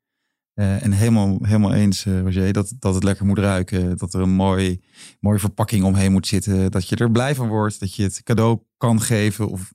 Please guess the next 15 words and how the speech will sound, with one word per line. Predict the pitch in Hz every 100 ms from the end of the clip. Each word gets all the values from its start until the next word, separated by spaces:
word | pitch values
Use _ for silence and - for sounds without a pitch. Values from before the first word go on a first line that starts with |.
| _
graag | - 104 95
wil | 101
krijgen. | 92 107 110 - 151 _ _ _ _ _ _ -
Ja, |
die | 104 117
combinatie | 147 131 127 131 127 127
is | 107 113
heel | 110 117
belangrijk. | 101 87 85 92
Dus | - 95
het |
is | 123 101
niet | 135 131
alleen | 113 120 110
maar | 104 101